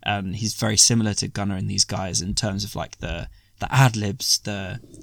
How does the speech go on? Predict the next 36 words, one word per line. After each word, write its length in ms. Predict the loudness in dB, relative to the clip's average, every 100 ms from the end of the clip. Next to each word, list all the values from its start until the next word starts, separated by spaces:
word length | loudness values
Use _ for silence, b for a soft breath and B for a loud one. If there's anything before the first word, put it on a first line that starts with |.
| -6
um, 220 | -4 -4
playing 260 | -2 0
with 160 | 0 -2
different 280 | -6 -6 -4
tones 300 | 0 0 0
of 80 | 0
voice, 500 | 2 2 4 2 2 -10
which 220 | -6 2
I 60 | 2
mentioned 260 | 4 0 -2
in 40 |
Draco 300 | -2 -2 -2
the 80 | -2
Ruler. 200 | -2 -4
That's 440 | 0 2 2 2
something 200 | 0 0
he 80 | -4
mass-, 300 | -2 -2 -4 -6
he 140 | -10
did, 200 | -4 -4 -4 _ B B B B B
um, 240 | -4 -2 -2
a 80 | -2
huge 260 | 0 0
amount, 380 | 2 2 0 -2 -4
playing 240 | 0 2
with 140 | 0 -2
pitches 360 | -2 0 2
and 100 | 4
stuff. 360 | 4 0 -10 -6
But 140 | -4
it 80 | -4
feels 260 | -4 -2 -2
like 140 | -4
he's 340 | -2 0 2 0 b b b b b -4
just 180 | 0
weirder 560 | 0 2 0 2 0 -2